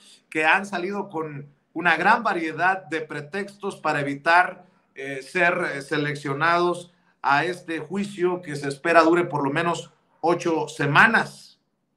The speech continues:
Eh, muchas personas han expresado su escepticismo acerca de los, eh, testigos que cooperan, los testigos protegidos. Eh, uno de ellos dijo,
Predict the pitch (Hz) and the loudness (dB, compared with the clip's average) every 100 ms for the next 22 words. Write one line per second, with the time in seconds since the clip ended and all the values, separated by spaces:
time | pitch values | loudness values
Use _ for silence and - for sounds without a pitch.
0 | _ _ _ _ _ - 143 147 147 147 | _ _ _ _ _ -6 -2 0 0 0
1 | 143 170 185 196 - 156 143 185 190 180 | -2 -4 -4 -6 -4 -4 -2 -2 0 -2
2 | - 170 180 180 175 156 147 175 180 185 | -2 2 2 0 -10 -10 -6 0 2 2
3 | 190 190 - _ _ - - 151 156 147 | -2 -4 -16 _ _ -18 -10 -6 -6 -8
4 | 151 143 208 233 196 175 156 175 180 180 | -10 -8 -4 -4 -2 -2 0 2 2 2
5 | 180 170 151 147 147 143 143 147 143 135 | 2 2 2 0 0 -2 -6 -6 -4 -4
6 | 127 - _ _ - 160 - 196 185 185 | -6 -10 _ _ 2 2 2 2 4 4
7 | 165 - - 147 143 147 147 226 190 160 | 4 0 -4 -2 0 0 4 6 6 4
8 | 147 147 143 175 170 - 147 143 139 143 | -2 -8 -4 -2 -2 -6 -10 -8 -8 -8
9 | 226 185 208 - - _ _ _ _ _ | -4 -2 -4 -6 -18 _ _ _ _ _
10 | _ _ _ - 139 143 143 143 139 139 | _ _ _ -12 -6 -2 0 0 0 -2
11 | 139 - _ _ _ 160 180 185 160 160 | -4 -6 _ _ _ 2 4 4 2 2
12 | 190 180 180 147 - 143 202 202 196 220 | 2 2 -2 -4 -10 -6 -4 0 0 0
13 | 208 - | -2 -18